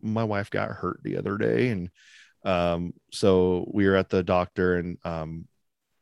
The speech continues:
me and my daughter, you know, we try not to hang out in the hospital 'cause of all the,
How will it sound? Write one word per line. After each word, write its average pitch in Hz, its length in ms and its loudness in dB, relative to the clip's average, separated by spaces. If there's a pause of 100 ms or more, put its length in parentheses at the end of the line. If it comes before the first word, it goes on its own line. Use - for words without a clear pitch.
(120)
me 107 180 -2
and 95 100 0
my 90 100 0
daughter, 87 460 0
you - 80 -6
know, 85 360 -6
we 104 140 0
try 120 200 0
not 107 160 2
to 92 80 -4
hang 98 180 -4
out 92 140 -2
in 87 80 -8
the 85 80 -4
hospital 85 360 -4
'cause 82 180 -8
of 85 80 -2
all 85 120 0
the, 80 240 -6